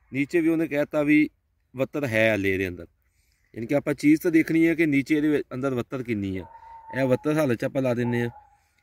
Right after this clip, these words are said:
ਇਹ ਦੱਸ ਰਿਹਾ ਕਿ ਵੱਤਰ ਬਿਲਕੁਲ ਅੰਦਰ ਆਲੂ ਦੇ ਹਲੇ ਠੀਕ ਹੈਗੀ ਆ, ਪਾਣੀ ਲਾਉਣ ਦੀ ਇਹਨੂੰ ਜ਼ਰੂਰਤ ਨਹੀਂ ਹੈਗੀ ਹਲੇ, ਠੀਕ ਹੈ ਜੀ। ਇਹਦੇ ਨਾਲ ਆਪਾਂ ਚੈੱਕ ਕਰ ਲਈਦਾ ਵਾ ਕਿ ਐਂਡ ਦੇ ਦਿਨਾਂ ਦੇ ਉੱਪਰ ਜਦੋਂ ਆਪਾਂ ਆਲੂ ਪੱਟਨੇ ਆ ਜਾਂ ਸ਼ੁਰੂ ਤੋਂ ਪਹਿਲੇ ਵੀ ਤੁਸੀਂ ਇਹਨੂੰ ਚੈੱਕ ਕਰ ਸਕਦੇ ਆ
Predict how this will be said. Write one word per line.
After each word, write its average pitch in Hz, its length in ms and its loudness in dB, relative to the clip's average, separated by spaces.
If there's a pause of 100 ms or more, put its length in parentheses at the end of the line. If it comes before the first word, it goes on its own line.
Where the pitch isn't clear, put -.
(120)
ਇਹ 131 140 -2
ਦੱਸ 120 240 0
ਰਿਹਾ 131 200 0
ਕਿ 131 120 -4
ਵੱਤਰ 120 280 -4
ਬਿਲਕੁਲ 120 400 -2
ਅੰਦਰ 110 200 0
ਆਲੂ 104 240 2
ਦੇ 107 120 0
ਹਲੇ 104 200 0
ਠੀਕ 101 300 -6
ਹੈਗੀ 92 260 -6
ਆ, 92 60 -6
ਪਾਣੀ 113 300 -2
ਲਾਉਣ 113 260 0
ਦੀ 117 120 0
ਇਹਨੂੰ 117 180 0
ਜ਼ਰੂਰਤ 104 300 -2
ਨਹੀਂ 110 220 2
ਹੈਗੀ 98 240 -2
ਹਲੇ, 90 240 -8 (840)
ਠੀਕ 101 140 -6
ਹੈ 123 60 0
ਜੀ। 120 120 -2 (280)
ਇਹਦੇ 156 200 4
ਨਾਲ 156 200 2
ਆਪਾਂ 147 180 -2
ਚੈੱਕ 147 220 -6
ਕਰ 123 160 -2
ਲਈਦਾ 131 260 0
ਵਾ 139 160 0 (420)
ਕਿ 143 80 -8 (100)
ਐਂਡ 151 240 4
ਦੇ 156 80 4
ਦਿਨਾਂ 139 280 2
ਦੇ 143 60 0
ਉੱਪਰ 135 220 -4
ਜਦੋਂ 131 220 -2
ਆਪਾਂ 131 200 -2
ਆਲੂ 123 180 0
ਪੱਟਨੇ 123 380 -4
ਆ 127 100 0
ਜਾਂ 123 180 0
ਸ਼ੁਰੂ 135 260 -4
ਤੋਂ 139 140 -4
ਪਹਿਲੇ 139 280 0
ਵੀ 139 100 -2
ਤੁਸੀਂ 123 200 -6
ਇਹਨੂੰ 127 140 -4
ਚੈੱਕ 123 220 -4
ਕਰ 104 160 -4
ਸਕਦੇ 113 400 -6
ਆ 117 80 -4